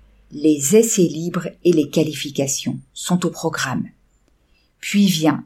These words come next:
la journée découverte des stands pour les spectateurs. Enfin, la parade des pilotes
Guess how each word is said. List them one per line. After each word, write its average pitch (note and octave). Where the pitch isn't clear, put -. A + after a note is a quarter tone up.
la D3
journée E3
découverte F3+
des C3+
stands F#3
pour G#3+
les F3+
spectateurs. E3+
Enfin, G#3+
la D3
parade D#3+
des C#3
pilotes -